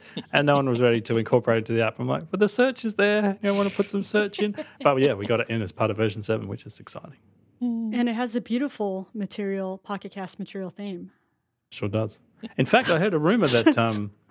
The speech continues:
Speaker 1: the team may have flown to San Francisco at some stage to work with the Google design team on that, Yasmin. I don't know if you know anything about that.
Speaker 2: Hmm.
Speaker 3: I can neither confirm nor deny.
Speaker 1: <laughs>
Speaker 2: And nobody came and said hello to me. Thanks.
Speaker 1: <laughs> No, but it's,
Speaker 2: What am
Speaker 1: uh,
Speaker 2: I
Speaker 1: so
Speaker 2: over here
Speaker 1: I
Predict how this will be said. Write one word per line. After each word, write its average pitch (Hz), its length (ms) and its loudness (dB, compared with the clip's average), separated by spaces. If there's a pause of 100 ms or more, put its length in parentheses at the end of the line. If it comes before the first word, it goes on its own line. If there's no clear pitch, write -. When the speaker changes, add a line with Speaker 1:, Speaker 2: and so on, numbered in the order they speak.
Speaker 1:
the 123 60 4
team 139 280 2
may 147 220 2
have 135 120 -2
flown 120 280 0
to 113 100 -8
San 117 220 0
Francisco 110 400 0
at 90 80 -2
some 104 160 -2
stage 95 320 -2
to - 80 -8
work 104 260 -2
with 101 140 -4
the 101 80 -2
Google 98 240 -2
design 101 320 -2
team 90 200 -10
on 87 100 -8
that, 95 120 -10
Yasmin. 95 320 -6
I 107 40 2
don't 120 100 4
know 123 60 4
if - 100 -4
you 117 80 -2
know 117 160 2
anything 113 220 -4
about 110 180 -4
that. - 120 -8 (520)
Speaker 2:
Hmm. 175 220 -12
Speaker 3:
I 196 300 -4
can 202 140 -6
neither 190 180 -4
confirm 185 380 -8
nor 180 160 -6
deny. 175 460 -12
Speaker 1:
<laughs> 123 60 2 (1120)
Speaker 2:
And 185 140 -6
nobody 196 320 0
came 214 240 0
and 220 100 -8
said 202 200 0
hello 202 240 0
to 196 60 -4
me. 214 400 -2
Thanks. 226 840 0
Speaker 1:
<laughs> - 0 -
No, 226 80 6
but 202 180 4
it's, 220 100 0
Speaker 2:
What 254 120 0
am 285 80 2
Speaker 1:
uh, 269 80 10
Speaker 2:
I 247 100 2
Speaker 1:
so 247 120 6
Speaker 2:
over 240 100 -4
here 247 120 -2
Speaker 1:
I - 20 -2